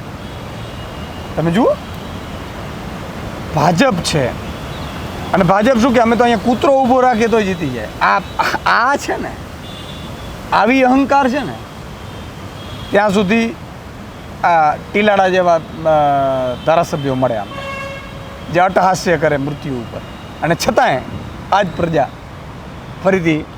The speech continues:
કમળનું બટન દબાવે. એટલે હું કહું છું કે મને પીડા ઈ જ થાય છે કે યાર,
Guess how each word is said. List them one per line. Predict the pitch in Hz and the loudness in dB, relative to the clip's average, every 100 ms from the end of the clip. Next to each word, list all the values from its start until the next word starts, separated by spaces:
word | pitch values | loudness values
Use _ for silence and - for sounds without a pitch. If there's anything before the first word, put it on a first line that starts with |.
| - - - - - - | -16 -14 -14 -14 -14 -2
કમળનું | 170 170 156 | 0 0 -2
બટન | 147 147 147 | -4 -4 -2
દબાવે. | 165 175 131 110 - - - - - - | 2 2 2 -2 -14 -16 -16 -16 -14 -4
એટલે | 170 190 254 | -2 0 2
હું | 247 233 | 4 2
કહું | 214 196 185 | 2 0 0
છું | 190 - - - | -4 -12 -16 -12
કે | - | -6
મને | 160 170 220 | -2 2 0
પીડા | 202 226 226 | 0 0 2
ઈ | 240 | 0
જ | 175 | -2
થાય | 165 127 | -2 -2
છે | 107 92 - - - - - - - | -6 -16 -16 -18 -18 -18 -18 -14 -4
કે | 226 | 2
યાર, | 240 262 | 4 4